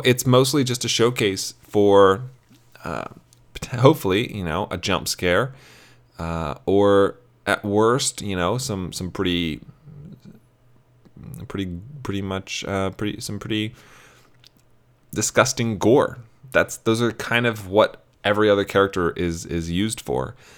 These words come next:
And I think that that is just for, personally, I, I think that's sloppy. I think that points you down a dir-, points you toward, in a direction where you end up with this movie that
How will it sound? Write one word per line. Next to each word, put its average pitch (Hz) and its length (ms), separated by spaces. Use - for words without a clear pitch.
And 123 540
I 98 60
think 123 420
that - 220
that 107 280
is 98 180
just - 580
for, 90 120
personally, 160 540
I, - 260
I - 20
think 220 160
that's 202 180
sloppy. - 500
I 101 80
think 123 300
that 117 320
points 170 360
you 170 80
down 127 260
a 120 40
dir-, 107 180
points 147 400
you 147 60
toward, 120 240
in 110 160
a 110 60
direction 98 680
where 87 520
you 107 180
end 139 180
up 135 160
with 123 160
this 101 200
movie 104 680
that 92 540